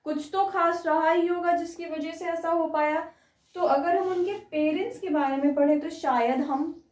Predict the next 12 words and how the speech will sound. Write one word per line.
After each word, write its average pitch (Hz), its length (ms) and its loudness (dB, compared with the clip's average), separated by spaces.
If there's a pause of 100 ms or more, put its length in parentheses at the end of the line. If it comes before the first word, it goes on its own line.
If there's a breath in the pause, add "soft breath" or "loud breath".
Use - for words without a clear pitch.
(200)
थोड़ा 269 240 6
बहुत, 262 240 2
हमें 262 360 -2
उससे 262 260 -10
एक 254 220 -6
hint 226 260 -8
मिलेगा, 202 380 -4
right? 262 360 2 (800)
Father 302 440 2 (420)
उमर 359 300 4
शेख 302 340 -4
मिर्जा। 196 480 -2